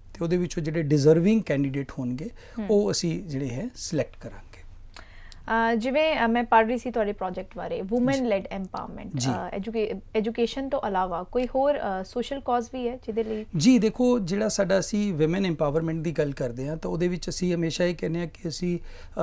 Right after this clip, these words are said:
Speaker 1: ਅ, ਜਿਹੜਾ, ਅ, ਵੂਮਨ ਨੂੰ ਉਹਨਾਂ ਦਾ ਸਸ਼ਕਤੀਕਰਨ ਕਰਨਾ ਹੈ, ਪਰ ਜਦੋਂ ਅਸੀਂ ਰਿਐਲਿਟੀ ਦੇਖਦੇ ਹਾਂ, ਸਾਡਾ ਜਿਹੜਾ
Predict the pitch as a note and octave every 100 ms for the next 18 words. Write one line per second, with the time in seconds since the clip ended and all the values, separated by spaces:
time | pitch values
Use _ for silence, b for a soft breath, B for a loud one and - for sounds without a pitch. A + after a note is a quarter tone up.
0 | D#3+ D#3+ F3 D3 D#3+ D#3+ D#3+ - E3 -
1 | E3 D3+ D3 D#3 D#3+ D#3+ D#3+ F#3 D#3 D#3+
2 | D#3+ - - D#3 G3+ F#3+ D#3 C#3+ C3 B2
3 | C3 - B B - F3+ F#3+ G#3 - G#3+
4 | D#3 D#3 - F#3+ D#3 B2+ C#3+ C#3+ D#3 D3+
5 | D#3 E3 E3 E3+